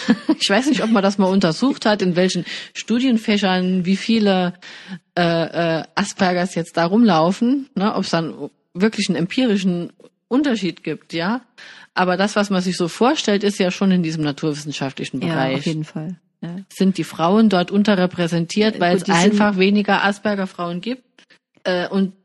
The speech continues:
Speaker 1: die, <laughs> weißt du, wie ich meine? Also ich bin, komm da nicht so richtig, äh,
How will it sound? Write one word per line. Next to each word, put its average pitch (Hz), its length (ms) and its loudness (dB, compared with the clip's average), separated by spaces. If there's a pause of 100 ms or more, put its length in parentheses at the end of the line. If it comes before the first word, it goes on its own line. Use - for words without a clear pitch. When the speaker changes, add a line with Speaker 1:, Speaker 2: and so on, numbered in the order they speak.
Speaker 1:
die, - 240 4
<laughs> - 60 -20
weißt 226 400 2
du, 233 60 0
wie 269 80 4
ich - 100 -2
meine? 226 300 2 (260)
Also 190 320 2 (300)
ich - 180 -2 (140)
bin, 214 280 2
komm 220 200 4
da 196 160 2
nicht 214 180 2
so 214 80 0
richtig, 202 540 -2
äh, 170 640 -4